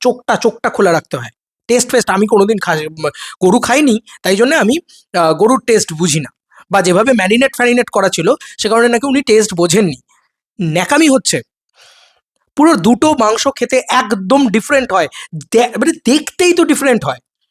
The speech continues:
এবং যারা খেয়েছে তারা জানে। আমার প্রচুর মুসলিম বন্ধু আছে ভাই,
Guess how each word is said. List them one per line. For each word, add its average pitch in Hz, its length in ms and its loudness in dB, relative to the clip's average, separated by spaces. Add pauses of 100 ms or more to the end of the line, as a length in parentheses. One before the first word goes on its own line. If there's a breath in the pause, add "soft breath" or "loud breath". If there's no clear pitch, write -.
(340)
এবং 262 200 2
যারা 233 240 2
খেয়েছে 294 380 -2
তারা 254 240 2
জানে। 143 240 -6 (100)
আমার 262 220 0
প্রচুর 277 400 -2
মুসলিম 247 320 -2
বন্ধু 185 200 2
আছে 143 180 0
ভাই, 143 180 0